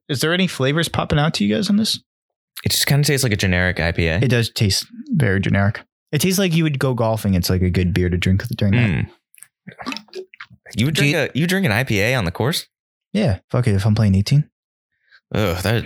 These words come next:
Speaker 2: that's heavy. I would, I'll just, anything light.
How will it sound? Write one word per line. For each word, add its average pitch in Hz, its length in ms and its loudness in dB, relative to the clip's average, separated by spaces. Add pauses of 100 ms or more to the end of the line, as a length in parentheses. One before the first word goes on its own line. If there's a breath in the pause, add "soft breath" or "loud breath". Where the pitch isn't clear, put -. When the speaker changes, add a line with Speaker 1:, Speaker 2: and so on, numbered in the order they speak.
Speaker 2:
that's 98 160 -2
heavy. 92 360 0
I 95 100 0
would, 87 180 -2 (220)
I'll 92 120 -2
just, 135 200 0 (420)
anything 127 480 0
light. 82 300 -2